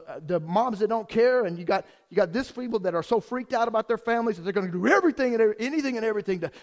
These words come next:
make sure their families are taken care of and, and, uh, to the, to the,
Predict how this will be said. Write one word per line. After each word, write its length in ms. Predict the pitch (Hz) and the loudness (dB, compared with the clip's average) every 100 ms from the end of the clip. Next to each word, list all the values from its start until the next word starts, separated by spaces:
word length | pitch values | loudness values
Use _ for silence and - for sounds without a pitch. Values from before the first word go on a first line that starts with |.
| - | 2
make 180 | 254 - | 2 2
sure 140 | 277 | 2
their 100 | 262 | 2
families 340 | 262 247 240 190 | 2 2 2 0
are 40 | |
taken 220 | 214 226 | -4 -2
care 200 | 196 226 | 0 2
of 120 | 214 180 | 2 0
and, 100 | 151 - - | -6 -12 -4
and, 160 | 196 | -2
uh, 220 | 185 170 175 | -2 -6 -6
to 120 | - | 0
the, 160 | 214 196 | 2 2
to 140 | - 208 | 0 -2
the, 160 | 180 | -2